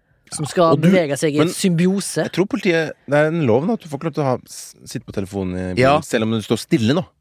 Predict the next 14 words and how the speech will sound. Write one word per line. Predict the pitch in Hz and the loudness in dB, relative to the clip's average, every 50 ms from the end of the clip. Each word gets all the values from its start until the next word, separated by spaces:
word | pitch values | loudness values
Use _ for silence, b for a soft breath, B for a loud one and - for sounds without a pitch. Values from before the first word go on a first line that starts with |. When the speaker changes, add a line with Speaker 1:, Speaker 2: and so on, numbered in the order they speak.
| _ - | _ -2
Speaker 2:
Og | 156 151 139 127 | -2 -2 0 2
det, | 160 202 208 202 170 147 131 - - | 4 4 4 4 2 0 -2 -10 -14
å, | - | -14
herre, | 151 - - - - - - - - - 151 - | -12 -10 -8 -8 -10 -10 -14 -20 -20 -16 -10 -8
det, | 170 - - | -8 -8 -6
det | 147 151 180 185 | -4 0 2 2
var | 196 | 2
en | 196 175 - - | 2 0 -2 0
Speaker 1:
Det | 202 220 208 226 240 226 | 0 2 2 2 0 0
skal | - - 208 | 0 2 2
jo | - 220 170 | 4 4 2
ikke | - - - 220 | 2 2 2 2
gjøre | 208 214 208 143 | 4 4 4 4
det. | 120 | 4